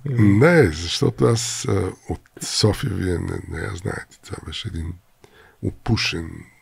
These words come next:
полумъртъв г-, град с, а, мъждеещи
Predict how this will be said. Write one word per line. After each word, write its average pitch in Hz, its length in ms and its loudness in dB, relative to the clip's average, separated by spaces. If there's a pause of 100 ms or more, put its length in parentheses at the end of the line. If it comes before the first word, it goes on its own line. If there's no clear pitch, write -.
(720)
полумъртъв 90 680 -4 (200)
г-, - 160 -8 (120)
град 87 340 -4 (100)
с, - 540 -12
а, 76 280 -6 (1000)
мъждеещи 87 640 -2